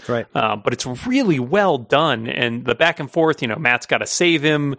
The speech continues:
Speaker 2: um, because he's been shot. And then they, he's still gonna fight him. They fall through the floor. And then we have this great conversation with Matt and Fisk on the radio, which is just fantastic. So what, what a great way for those two characters, I think, to establish contact for the first time.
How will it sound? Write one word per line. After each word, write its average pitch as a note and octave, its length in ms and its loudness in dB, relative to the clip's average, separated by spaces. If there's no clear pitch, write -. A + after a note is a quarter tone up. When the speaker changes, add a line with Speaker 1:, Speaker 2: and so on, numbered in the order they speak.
Speaker 2:
um, B2+ 380 -4
because A2 240 -4
he's G2+ 180 -4
been - 120 -12
shot. F3+ 720 4
And C3+ 100 0
then B2 120 0
they, A#2 220 0
he's C#3 220 -6
still F3+ 140 4
gonna C#3 160 2
fight F3 240 4
him. E3+ 100 -2
They C3 80 2
fall D#3 240 2
through D3+ 140 -6
the A2+ 100 0
floor. F3+ 520 2
And C3+ 140 -2
then C3 80 2
we B2+ 120 2
have B2+ 120 2
this A2 240 -4
great E3+ 800 0
conversation B2+ 840 -2
with G#2+ 300 -4
Matt A#2+ 340 2
and G#2+ 180 -10
Fisk - 400 0
on A2 80 -2
the G#2 80 -10
radio, B2 600 -2
which C3+ 180 0
is A#2+ 140 0
just C#3+ 220 0
fantastic. A#2+ 720 -2
So - 160 -4
what, F3 180 6
what D#3 120 6
a D#3 40 -2
great D3 220 2
way B2 160 2
for B2 160 0
those A#2 160 0
two A#2+ 120 -4
characters, A#2 400 0
I A2 60 2
think, A2+ 220 -4
to A2+ 120 0
establish A2 440 0
contact A#2 480 -2
for C3 80 -6
the G#2+ 80 -4
first - 280 -2
time. A2 420 -2